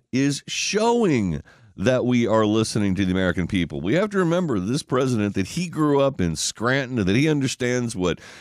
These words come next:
his parents were dealing with when they were around the kitchen table trying to figure out how they were going to make ends meet. And we know that's what American families across the country are dealing with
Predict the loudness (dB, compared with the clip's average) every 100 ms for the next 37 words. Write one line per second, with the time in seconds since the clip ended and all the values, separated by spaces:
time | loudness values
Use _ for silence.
0 | -4 0 0 0 0 0 0 -2 0 2
1 | 2 4 2 2 2 2 2 2 2 2
2 | 0 -2 -4 -4 -4 -2 0 0 0 0
3 | 0 0 -2 -2 0 0 2 2 2 0
4 | 2 0 2 2 2 0 -4 -4 -2 -2
5 | -4 -2 -2 -2 -4 -2 0 2 2 0
6 | -2 -4 -2 0 0 -2 -4 -4 -4 -4
7 | -4 -2 -2 -4 -4 -4 0 -2 0 0
8 | 2 0 0